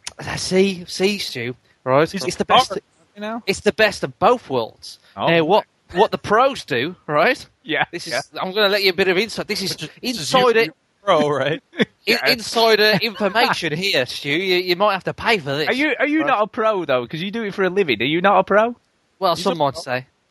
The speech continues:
Speaker 1: Um, <laughs> and then, so what you do, right? You put a tape in it, yeah.
Speaker 3: Yeah. Yeah.
Speaker 1: But
Speaker 3: Yeah.
Speaker 1: you put something called a compact flash card in it
Speaker 3: Oh,
Speaker 1: too.
Speaker 3: right, a C F card, yeah, yeah,
Speaker 2: Slack,
Speaker 3: yeah.
Speaker 2: slack.
Speaker 3: They're quite
Speaker 1: Compact
Speaker 3: cheap. C F cards are quite cheap.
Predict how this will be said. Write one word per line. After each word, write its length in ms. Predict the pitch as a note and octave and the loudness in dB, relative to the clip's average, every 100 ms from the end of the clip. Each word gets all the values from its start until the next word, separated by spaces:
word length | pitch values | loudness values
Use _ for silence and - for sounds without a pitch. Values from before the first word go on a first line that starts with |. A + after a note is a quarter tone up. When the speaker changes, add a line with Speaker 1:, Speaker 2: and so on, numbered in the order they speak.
| _ - D#3+ | _ 0 4
Speaker 1:
Um, 300 | F#3 F#3+ F#3 _ _ | 4 2 -2 _ _
<laughs> 240 | _ _ G3 | _ _ -4
and 140 | G3 | 0
then, 220 | A#3+ G3 E3+ | 2 0 -4
so 100 | F#3 | -10
what 180 | G3 G3 | -10 -8
you 80 | |
do, 360 | F3 G#3+ E3 G3 _ | -2 0 0 -6 _
right? 200 | D#3+ G3+ | -2 -2
You 80 | F#3 | -2
put 120 | F#3+ A3+ | -2 -2
a 60 | |
tape 400 | - A#3 C4 - | -2 0 0 0
in 80 | D3 | -6
it, 160 | D#3 G#3+ _ - | -6 -8 _ -4
yeah. 220 | F#3 B3 | 0 0
Speaker 3:
Yeah. 40 | A#3 _ _ | -2 _ _
Yeah. 200 | G#2+ A2 | 0 2
Speaker 1:
But 260 | F#3+ A3+ A#3+ _ G#2+ | 2 0 -2 _ -2
Speaker 3:
Yeah. 100 | A#2 | 0
Speaker 1:
you 40 | |
put 160 | F#3 A3+ | 0 -4
something 240 | - - - | -4 -10 -8
called 200 | - A3+ | -6 -4
a 60 | |
compact 680 | - A3 A3+ - - A3+ - _ _ _ _ - | -4 -2 -2 -4 -4 -4 -4 _ _ _ _ -6
flash 380 | A#3+ C4 - - | -4 -4 -4 -2
card 460 | - F3 E3+ E3 | 0 2 2 2
in 100 | D#3+ | 0
it 60 | C#3+ | 2
Speaker 3:
Oh, 100 | F#3+ A#3 A#3 | 2 4 4
Speaker 1:
too. 60 | G3 | 4
Speaker 3:
right, 180 | A#2 A#2+ | 4 2
a 40 | |
C 160 | D3 E3 | 2 2
F 160 | C3+ | 2
card, 260 | - E2+ E2 | -2 -4 -2
yeah, 60 | F#2 | -2
yeah, 40 | F2 | 0
Speaker 2:
Slack, 320 | E2+ E3+ F3+ | 2 2 2
Speaker 3:
yeah. 160 | F3 G3+ | 0 2
Speaker 2:
slack. 260 | C3+ C#3+ - _ _ _ - _ _ _ _ _ | 0 -4 -4 _ _ _ -20 _ _ _ _ _
Speaker 3:
They're 140 | G#3+ D4+ | 0 2
quite 200 | G#4 E4 | 4 2
Speaker 1:
Compact 80 | A3+ D4 | 2 -2
Speaker 3:
cheap. 140 | G#3+ - | -4 -4
C 160 | F#3 | 0
F 140 | G3+ - | 0 2
cards 240 | C#3 B2 | 0 0
are 20 | |
quite 260 | D3 C3+ A2 | 0 0 0
cheap. 200 | C#3+ | -10